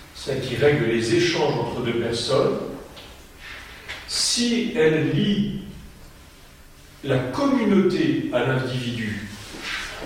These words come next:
non pas l'individu à la communauté, mais la communauté à l'individu, donc la relation inverse, alors nous avons la justice distributive.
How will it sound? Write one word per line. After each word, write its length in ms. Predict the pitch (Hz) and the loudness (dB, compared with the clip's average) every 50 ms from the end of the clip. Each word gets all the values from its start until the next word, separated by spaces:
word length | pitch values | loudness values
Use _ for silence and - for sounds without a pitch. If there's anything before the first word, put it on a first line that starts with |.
| - - - | -10 -8 -6
non 100 | 147 156 | -6 -4
pas 140 | 156 - - 185 165 | 0 2 2 2 2
l'individu 420 | 165 151 147 143 147 139 - 135 | 2 0 0 -2 -2 0 2 4
à 60 | 135 | 4
la 80 | 131 131 | 4 4
communauté, 480 | - - - - 147 143 151 151 - - - - | 2 0 0 0 0 0 2 0 0 0 -2 -4
mais 100 | - 104 | -4 -6
la 180 | 104 - - - | -6 -8 -4 -2
communauté 540 | 220 220 208 196 - 175 165 - - 147 135 | 0 2 4 4 6 6 4 4 2 2 2
à 120 | 131 123 | 2 2
l'individu, 420 | 120 117 117 117 - - - 110 - | 0 -2 -4 -4 -4 -4 -4 -4 -2
donc 160 | - - - - | -2 -2 0 0
la 100 | - - | 0 0
relation 440 | - - 160 - - - - - - 117 110 104 | 2 2 4 4 4 2 0 0 -2 -2 -2 0
inverse, 380 | 101 - - - - - - - - - - - - - - - | 0 0 2 2 0 -2 -4 -6 -10 -10 -12 -12 -12 -12 -2 6
alors 640 | 190 185 - - 101 95 - - - - - - - - - - - - - 156 | 6 8 8 8 6 6 4 4 2 0 -2 -6 -8 -10 -12 -14 -16 -14 -10 -6
nous 160 | 151 139 - | -2 0 2
avons 220 | - - - 185 180 | 2 2 2 2 2
la 140 | 170 147 | 2 0
justice 760 | - - 127 - - - - 151 - - - - - - - - - - - 135 | 0 0 -2 -2 -4 -4 -4 -4 -2 -2 -4 -4 -6 -8 -12 -14 -14 -10 -10 -8
distributive. 1000 | - - 190 - - - - - - 139 139 131 - - - 113 104 101 98 101 | -4 0 0 0 0 0 0 0 0 0 2 2 0 -2 -2 -4 -4 -6 -4 -4